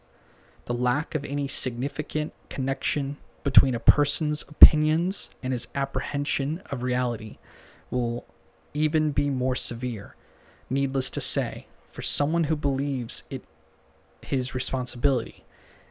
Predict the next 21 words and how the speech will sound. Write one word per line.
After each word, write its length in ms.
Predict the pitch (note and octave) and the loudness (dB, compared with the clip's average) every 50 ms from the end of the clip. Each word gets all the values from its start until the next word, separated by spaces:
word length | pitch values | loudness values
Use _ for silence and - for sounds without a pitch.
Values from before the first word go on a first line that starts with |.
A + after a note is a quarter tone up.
| _ - | _ -6
as 180 | - D3 B2+ C3 | -4 -4 -2 0
a 300 | B2 B2 A#2+ A#2+ A#2+ - _ - | 0 0 -2 -2 -6 -8 _ -8
conscientious 960 | - - C#3+ C#3+ D3+ - - D#3+ D3 C#3 C#3+ C#3+ - - D3 C3+ - - - | -4 -4 -2 -2 -2 -4 -4 -4 -4 -2 -2 -4 -4 -4 -4 -4 -4 -4 -4
moral 320 | C3 C3 C3 C3 C3 B2 - | -2 0 0 2 2 0 -2
agent 560 | B2+ B2 A#2+ A#2 - - - - - - - - - - - _ - | -4 -8 -8 -8 -10 -14 -14 -16 -18 -18 -18 -20 -20 -20 -20 _ -10
to 180 | - - C3 B2 | -4 -2 -2 -2
evaluate 640 | A#2+ B2+ B2+ C3+ D3 D#3 D#3 D3+ D#3 D3+ D3 - | 0 -2 -2 0 0 -2 -2 -2 -2 -2 -4 -4
events 560 | C#3+ C3+ B2 C3 B2 B2+ C3 C#3 - - - - - - | -8 -10 -8 -6 -6 -4 -4 -6 -8 -10 -12 -12 -12 -12
and 140 | C3 B2+ | -12 -10
conditions 760 | - - B2+ A#2+ C3 C3+ - - - G2+ G2+ G#2 - - - - _ - | -8 -8 -6 -4 -4 -4 -4 -4 -6 -8 -10 -10 -10 -12 -12 -14 _ -10
in 120 | C3 A#2+ | -10 -10
all 300 | - - G#2+ B2 C3 C#3 | -8 -8 -4 -2 0 2
parts 420 | C#3 - - - C3+ B2+ B2 - - | 6 6 6 6 6 0 -4 -8 -10
of 100 | B2 A#2 | -10 -10
the 60 | B2 | -10
world. 520 | A2 B2+ A2+ A2 G2+ - - - - - - - - - _ - - - - - - - - - - - - - - - _ _ - - | -8 -8 -8 -8 -8 -10 -12 -16 -20 -20 -20 -20 -20 -20 _ -20 -20 -20 -20 -20 -20 -20 -20 -20 -20 -20 -20 -20 -20 -20 _ _ -8 -6
The 80 | C#3+ | -6
contemporary 920 | - - - C#3 B2+ - - E3 E3 E3+ - D#3 D#3 D#3 D#3 D#3 D#3 D#3 E3 - - | -6 -4 -6 -4 -4 -2 -2 -2 2 2 2 2 2 2 0 0 -2 -2 -6 -2 6
proliferation 960 | - - D3 C3 B2 C3 D3+ - - D#3 C#3 C3+ C3 - - - - C3+ C3 | 6 6 6 6 2 -2 -2 -2 -2 -2 -2 -2 -2 -4 -4 -6 -6 -6 -6
of 200 | A#2+ A2 G#2+ - | -8 -8 -6 0
bullshit 560 | - B2+ B2+ B2 - - - - - - - | 2 2 2 2 -4 -6 -8 -10 -12 -14 -20